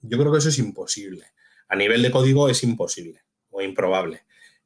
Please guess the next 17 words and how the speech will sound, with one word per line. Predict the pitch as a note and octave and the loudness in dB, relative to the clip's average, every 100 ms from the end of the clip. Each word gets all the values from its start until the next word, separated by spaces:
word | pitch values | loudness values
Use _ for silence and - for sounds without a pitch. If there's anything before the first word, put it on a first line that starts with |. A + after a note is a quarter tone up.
| - | -4
Eh, | A2 G#2+ G2+ G#2 G2+ G2+ G#2 | 0 2 2 2 2 0 -4
hay | - A#2 | -2 2
otras | C3+ C3+ A#2+ - | 2 2 0 -2
opciones. | F#2 - G#2+ F#2 - - | -6 -6 -6 -6 -8 -8
El | G2+ G2 F#2+ | -8 -8 -10
ataque | G2 - G2+ G#2+ | -10 -8 -4 0
del | B2 A2+ | 2 0
cincuenta | A#2 G#2+ G#2 G2 | 0 -4 -4 0
y | G#2 | 2
uno | A#2+ | 2
por | G#2+ F#2+ | 2 0
ciento, | A#2+ B2 C3+ F3+ | 2 4 4 4
¿no? | C#3+ D#3+ | 2 2
Que | - | 0
es | - | -2
el | G2 | -4
más | G#2 G#2 G2 - - | -2 -2 0 -2 -6